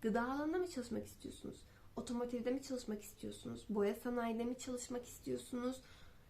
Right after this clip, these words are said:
Tekstilde mi çalışmak istiyorsunuz? Pilde mi çalışmak istiyorsunuz? Ben burada bütün sektörleri de saysam elbet burada bir iki tane de olsa kimya mühendisi vardır arkadaşlar.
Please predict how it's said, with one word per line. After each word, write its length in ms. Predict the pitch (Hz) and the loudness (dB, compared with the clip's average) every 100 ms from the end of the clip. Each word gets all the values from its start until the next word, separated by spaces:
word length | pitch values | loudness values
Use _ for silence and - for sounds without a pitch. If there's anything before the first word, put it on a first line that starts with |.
| - - | -10 2
Tekstilde 520 | 233 - 247 226 233 | 2 2 0 2 4
mi 120 | 247 | 2
çalışmak 480 | 262 247 - 254 254 | 0 -2 -2 -4 -4
istiyorsunuz? 800 | - - 247 240 247 240 262 262 - | -8 -2 -2 -2 -2 0 0 -2 -2
Pilde 320 | 254 226 262 | 0 2 2
mi 140 | 262 | 0
çalışmak 500 | - 247 240 247 254 | 0 -2 0 -2 -4
istiyorsunuz? 760 | - - 240 240 - 247 254 254 - | -6 -6 -6 -4 -2 0 0 -4 4
Ben 340 | 262 269 269 254 | 6 8 8 8
burada 340 | 247 233 202 202 - | 6 4 2 0 -4
bütün 240 | 240 277 | -2 0
sektörleri 560 | 254 226 - 202 208 202 | 0 -2 2 4 4 2
de 80 | 220 | -2
saysam 520 | - 233 240 220 226 - - | -2 -2 -2 -4 -4 -4 2
elbet 460 | 294 240 214 - | 4 4 2 2
burada 360 | 254 226 190 180 - | 0 2 2 2 4
bir 120 | 262 | 4
iki 180 | 277 262 | 4 0
tane 300 | 214 208 196 | 2 4 2
de 40 | |
olsa 420 | - 220 226 226 | 2 0 0 -6
kimya 320 | - 247 247 226 | -2 2 4 4
mühendisi 600 | 208 196 202 - 233 214 | 4 4 2 -2 -2 2
vardır 360 | 185 - - | 2 0 -4
arkadaşlar. 640 | 214 214 208 202 - 220 | -6 -6 -8 -8 -6 -6